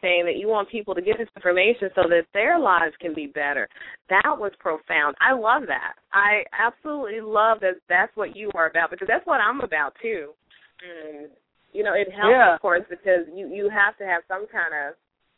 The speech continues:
Speaker 1: some kind of fame and recognition to be able to reach people on a large scale and to be on T V and radio. And you're doing that, Ashley. Don't ever think you're not. You're, you're touching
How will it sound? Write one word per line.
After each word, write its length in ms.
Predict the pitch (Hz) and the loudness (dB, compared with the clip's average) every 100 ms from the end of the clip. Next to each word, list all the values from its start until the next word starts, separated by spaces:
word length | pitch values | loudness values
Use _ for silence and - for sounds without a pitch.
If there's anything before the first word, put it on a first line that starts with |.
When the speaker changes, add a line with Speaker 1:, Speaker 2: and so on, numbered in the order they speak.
| _ _ _ _ _ _ _ | _ _ _ _ _ _ _
Speaker 1:
some 100 | 240 | -6
kind 220 | 247 247 | -2 0
of 80 | 175 - | 0 -2
fame 300 | 190 202 190 | -2 0 0
and 100 | 170 | 0
recognition 680 | 170 160 170 226 - 180 175 | 0 0 -2 -2 0 -2 -2
to 80 | |
be 140 | 175 170 | -6 -2
able 260 | 175 165 | -2 0
to 60 | 151 | -2
reach 260 | 160 202 240 | -2 -4 -6
people 180 | 226 196 | -6 -4
on 120 | 156 | -4
a 60 | 147 | -2
large 320 | 156 151 151 - | 0 0 0 -4
scale 320 | - 190 180 | 2 4 4
and 100 | 160 | 0
to 80 | 160 | -8
be 160 | 151 165 | -12 -10
on 240 | 160 170 190 | -4 -4 -4
T 100 | 185 | -10
V 180 | 160 160 | -8 -6
and 120 | 147 | -4
radio. 380 | 156 185 175 156 | 0 0 0 -2
And 160 | 143 196 | -2 -4
you're 160 | 294 | -6
doing 380 | 208 180 208 233 | -4 -4 -2 -2
that, 160 | 156 139 | -4 -4
Ashley. 540 | 143 143 - 143 147 - - - | -2 -4 -6 -8 -8 -10 -20 -2
Don't 180 | 185 - | 0 2
ever 240 | 202 233 | 2 2
think 220 | 233 208 | -2 -6
you're 160 | 180 170 | -4 -2
not. 200 | 156 165 | -2 -2
You're, 140 | - 214 | -2 -4
you're 240 | - 214 | -2 -2
touching 420 | 240 226 208 185 | 0 0 0 -4